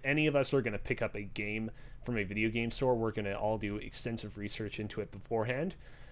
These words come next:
Uh, but that was a case where I purchased it without doing almost any research, and it totally paid off, and I really enjoyed myself, and it definitely broadened my horizons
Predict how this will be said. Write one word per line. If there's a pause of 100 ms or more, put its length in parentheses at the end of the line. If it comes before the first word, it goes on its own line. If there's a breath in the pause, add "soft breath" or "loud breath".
(120)
Uh,
but
that
was
a
case
where
I
purchased
it
without
doing
almost
any
research,
and
it (680 loud breath)
totally
paid
off,
and
I
really
enjoyed
myself,
and
it (380 loud breath)
definitely
broadened
my
horizons